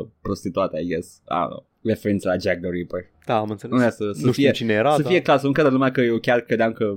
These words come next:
Speaker 1: prostituatele mureau așa. Cred, cred că mureau destul de des, though. Erau la, uh, a high risk profession.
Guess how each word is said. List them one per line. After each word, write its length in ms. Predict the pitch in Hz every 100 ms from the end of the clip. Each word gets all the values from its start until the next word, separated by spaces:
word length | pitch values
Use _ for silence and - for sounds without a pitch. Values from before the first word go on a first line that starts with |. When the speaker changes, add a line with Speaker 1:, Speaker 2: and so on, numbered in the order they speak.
| -
Speaker 1:
prostituatele 440 | 113 117 110 113
mureau 320 | 104 101 101
așa. 220 | 98 - 160
Cred, 160 | 302
cred 120 | 269
că 80 | 262
mureau 380 | 208 104 98 95
destul 280 | 92 - 92
de 80 | 87
des, 220 | 90 87
though. 260 | 92 90 - _
Erau 280 | - 107 113
la, 220 | 107 95 95 95 95
uh, 400 | 95 98 - 104
a 60 | 139
high 140 | 127 113
risk 280 | 113 -
profession. 720 | - 107 95 104 101 - 92